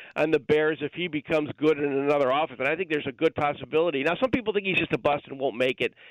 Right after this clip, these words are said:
and he has too many limitations. I think in the right situation, I think, I, I think, I think he will be successful. But the timing is wrong. I mean, I just don't think the way, the dynamic is wrong. You know, the Bears is just, it's just kind of a broken thing. It's kinda like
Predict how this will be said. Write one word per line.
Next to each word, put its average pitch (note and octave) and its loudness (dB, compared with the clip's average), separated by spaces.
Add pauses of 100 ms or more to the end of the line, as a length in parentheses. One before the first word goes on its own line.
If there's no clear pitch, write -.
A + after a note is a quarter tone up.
and C3+ -8
he D3 4
has C#3 0
too F3 -4
many D#3 4
limitations. C3+ 2
I E3 -2
think F3 -2
in D#3 0
the C#3+ 2
right D3+ 2
situation, C3+ 0
I A#2 2
think, C3 -6
I, G#2+ 0 (100)
I B2+ 2
think, C3 -4
I B2+ 0
think B2 -10
he C3+ -2
will C3 4
be B2+ 0 (360)
successful. F3+ 2
But F#3 4
the G3+ 0
timing C4+ 0
is E3+ 4
wrong. C3+ 2
I D#3 0
mean, F3 2
I E3+ 0
just F3 -8
don't F3+ -2
think F3+ -2 (360)
the E3+ 2
way, G3 4 (200)
the E3+ 0
dynamic G3+ 0
is D3 -6
wrong. A#2 0
You C#3+ -2
know, D3 4
the D3 2
Bears E3 0
is - -8
just, F#3 -6
it's D3+ -4
just F3+ -8
kind F#3+ 0
of D#3+ 0
a D#3+ 2
broken D3+ 0
thing. A#2 -2
It's - -8
kinda F#3+ -2
like G3 0